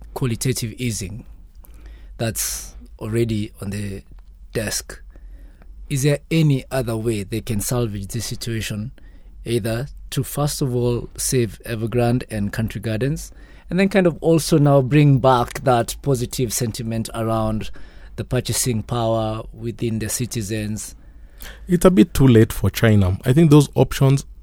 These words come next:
Speaker 2: would have been there b-, during covid. You remember when a lot of the European and American ca-, ca-, uh, countries, uh, were really applying the furlough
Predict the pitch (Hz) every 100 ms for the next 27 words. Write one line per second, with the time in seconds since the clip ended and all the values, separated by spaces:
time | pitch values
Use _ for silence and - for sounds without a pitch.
0 | - - 123 117 104 101 110 92 - -
1 | 107 110 101 - 110 143 180 - - -
2 | - - 120 156 170 123 110 127 117 98
3 | 101 101 - 123 104 98 110 110 - 104
4 | 98 - - - - - - 113 - 110
5 | 101 123 120 - 95 92 - - - -
6 | - 107 98 95 101 98 120 117 - -
7 | - 110 107 95 - 123 110 95 95